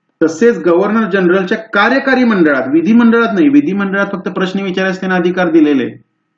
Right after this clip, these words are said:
तर यांनी काय म्हटलं की "आम्हाला कार्यकारी मंडळात, म्हणजे जे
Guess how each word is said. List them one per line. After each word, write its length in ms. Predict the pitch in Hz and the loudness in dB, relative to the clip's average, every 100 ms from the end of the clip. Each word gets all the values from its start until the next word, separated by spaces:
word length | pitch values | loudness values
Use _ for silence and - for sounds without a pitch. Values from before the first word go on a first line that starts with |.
| _ | _
तर 60 | 156 | 2
यांनी 200 | 160 190 | 2 2
काय 160 | 208 | -2
म्हटलं 420 | 208 190 185 190 196 | -2 -2 0 0 0
की 160 | 196 | -2
"आम्हाला 220 | 185 202 | -2 -2
कार्यकारी 640 | 202 - 196 220 220 214 220 | -2 0 2 0 -2 -4 -2
मंडळात, 580 | 185 170 180 180 143 - _ | 0 2 2 2 -2 -8 _
म्हणजे 240 | 139 139 170 | -4 -2 -2
जे 140 | 175 | -2